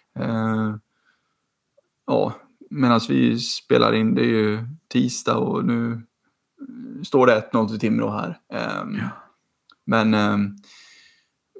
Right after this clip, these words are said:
Speaker 1: det är mycket kvar. Eh, mycket hockey kvar att spela, och jag menar, det,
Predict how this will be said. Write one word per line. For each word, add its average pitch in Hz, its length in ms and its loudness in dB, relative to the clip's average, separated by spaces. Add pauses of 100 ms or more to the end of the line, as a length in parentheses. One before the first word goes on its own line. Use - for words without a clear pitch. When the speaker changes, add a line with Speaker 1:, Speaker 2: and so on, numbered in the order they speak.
Speaker 1:
det 127 280 4
är 120 40 6
mycket 120 460 4
kvar. 120 360 4 (340)
Eh, 120 500 -8
mycket 123 280 -2
hockey 107 300 0
kvar 120 240 -2
att - 80 -4
spela, 127 360 0
och 120 220 -2
jag 120 80 0
menar, 117 180 2
det, 117 460 0